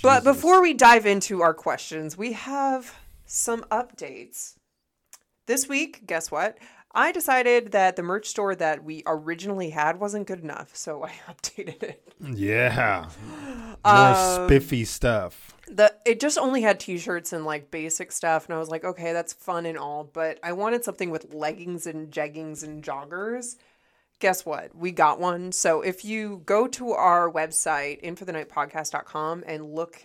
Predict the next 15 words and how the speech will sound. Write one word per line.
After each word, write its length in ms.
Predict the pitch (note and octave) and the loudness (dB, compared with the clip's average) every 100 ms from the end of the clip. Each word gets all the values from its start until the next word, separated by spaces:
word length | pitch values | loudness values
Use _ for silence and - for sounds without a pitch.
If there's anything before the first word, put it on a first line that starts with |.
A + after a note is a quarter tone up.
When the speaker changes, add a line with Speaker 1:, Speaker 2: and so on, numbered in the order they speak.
| - | -8
Speaker 1:
at 160 | E3 | -6
our 80 | D3 | -6
merch 240 | D3 C3+ | -10 -12
store, 280 | - F#3+ F#3+ | -10 -8 -8
it's 160 | F#3+ F#3+ | -8 -10
gonna 120 | G#3+ | -10
be 60 | F#3 | -8
a 60 | |
little 300 | D3+ E3+ E3+ | -8 -6 -6
bit 220 | E3+ E3 D#3+ | -6 -6 -4
different. 680 | D#3+ D#3+ F3 E3+ F3 F#3 _ _ _ _ _ _ - | -6 -6 -10 -10 -10 -14 _ _ _ _ _ _ -6
Um, 500 | F3 E3+ E3 D#3+ D#3+ | 0 2 2 -2 -8
we 220 | F3 F#3+ | -8 -8
do 240 | F3+ F#3 A#3 | -6 -6 -6
have 400 | D4+ F4+ C4+ | 2 2 2